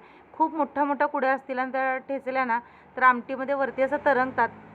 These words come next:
न-, ते खराब वाटतं, कंटाळा येतो, त्यामुळे मी लसूण नेहमी चिरते बारीक बारीक आणि मग तो ठेचून घेते. इकडे कोबी स्वच्छ धुवून घेतलेला आहे, निथळलेला आहे.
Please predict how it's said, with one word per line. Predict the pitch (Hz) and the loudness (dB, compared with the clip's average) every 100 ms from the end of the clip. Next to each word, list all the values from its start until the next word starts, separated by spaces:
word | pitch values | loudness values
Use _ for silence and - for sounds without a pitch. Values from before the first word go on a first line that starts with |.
| - | -8
न-, | 233 220 | -4 -2
ते | 247 262 | -2 0
खराब | 254 269 | 2 2
वाटतं, | 277 262 | 2 -2
कंटाळा | 233 247 240 247 | -8 -6 -4 -4
येतो, | 247 - 226 - - - - - | -4 -8 -14 -16 -20 -20 -20 -4
त्यामुळे | 220 226 233 | 0 0 0
मी | 240 | -2
लसूण | 240 240 254 | -4 -4 -6
नेहमी | 254 262 240 233 | -4 -4 -4 -6
चिरते | 240 277 233 - 285 | -6 -4 -4 -2 0
बारीक | 254 - - 208 202 | 0 -4 0 0 2
बारीक | 190 214 254 | -2 -4 -2
आणि | 127 208 | -2 -2
मग | 208 240 - | -6 -8 -6
तो | 285 349 | -6 -6
ठेचून | 349 294 220 220 | -6 -6 -6 -4
घेते. | 220 - 233 277 - - - - - - | -6 -4 -8 -8 -16 -18 -18 -20 -20 -16
इकडे | 208 233 | -2 -2
कोबी | 247 240 240 247 | -2 -2 -2 -2
स्वच्छ | 247 254 - | -6 -6 -4
धुवून | 269 247 254 | -4 -4 -4
घेतलेला | 262 277 233 220 | -4 -4 0 -2
आहे, | 233 | -2
निथळलेला | 233 233 247 247 262 240 | -8 -6 -4 -2 2 2
आहे. | 214 196 | 0 -4